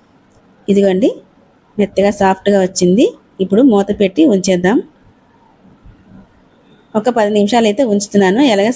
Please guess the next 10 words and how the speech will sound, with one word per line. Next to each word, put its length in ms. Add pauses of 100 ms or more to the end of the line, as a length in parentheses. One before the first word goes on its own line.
సాఫ్ట్గా 400
కలిపాను 400
కాబట్టి. 320 (920)
ఇదిగోండి, 360 (2250)
ఇప్పుడు 220
ఇక 100 (120)
ఉండలో 360
చుట్టుకొని 420 (440)
చపాతీలు 500
అయితే 180